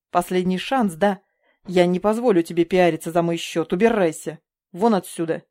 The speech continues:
и из моей жизни». Толкнув Викторию плечом, он ринулся к двери зала, распахнул её и кивнул головой на выход.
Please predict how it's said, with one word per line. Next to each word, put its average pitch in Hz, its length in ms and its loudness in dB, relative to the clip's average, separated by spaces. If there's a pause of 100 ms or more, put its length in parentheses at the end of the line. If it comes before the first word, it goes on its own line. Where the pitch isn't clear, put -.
и 180 140 -2
из 175 80 0
моей 196 220 2
жизни». 165 500 -4 (1500)
Толкнув 226 460 -8
Викторию 240 480 -8
плечом, 214 500 -6
он 180 120 -2
ринулся 196 420 -6
к 175 80 -12
двери 175 280 -6
зала, 170 460 -8 (360)
распахнул 202 680 -6
её 220 240 -8 (440)
и 311 100 -14
кивнул 220 400 -4
головой 170 340 -2
на 175 180 -6
выход. - 400 -16